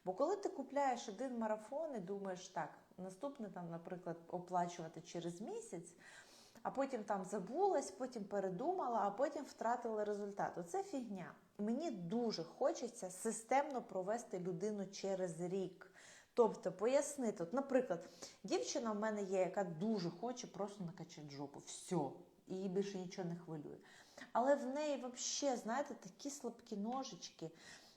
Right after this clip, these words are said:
Ну, їй складно. Я їй пояснюю, що ти спочатку йдеш на антицелюлітний марафон для всіх. Там чотири тренування на ноги, одне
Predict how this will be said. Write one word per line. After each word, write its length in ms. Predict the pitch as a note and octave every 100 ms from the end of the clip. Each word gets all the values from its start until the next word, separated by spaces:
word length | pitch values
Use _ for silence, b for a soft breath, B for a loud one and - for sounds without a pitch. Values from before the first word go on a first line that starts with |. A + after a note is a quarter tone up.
| B
Ну, 100 | A#3
їй 200 | G#3+ C4+
складно. 560 | - - G#3 E3 D#3
Я 180 | D#3+ A#3+
їй 60 | G4
пояснюю, 640 | - C4 A3 F#3 F#3 F3+
що 120 | F3 F3
ти 140 | F#4
спочатку 720 | - C4 - A3+ G3+ G3+ F3+
йдеш 420 | E3 G3 D4+ -
на 140 | G#3 G3
антицелюлітний 880 | F#3 F3+ F#3+ - G3 F#3+ A#3+ - G#3+
марафон 460 | F#3 F#3+ F#3+ A#3 G3
для 160 | F#3
всіх. 560 | F#3+ - - E3+ - - - b b
Там 220 | - B3 A#3+
чотири 360 | G#3+ G3+ C4+
тренування 580 | B3 G#3 G3 G3 G3 F3+
на 120 | E3+
ноги, 380 | F3 C4+ F4 C4
одне 480 | E3+ E3+ F3+ G#3+ F3+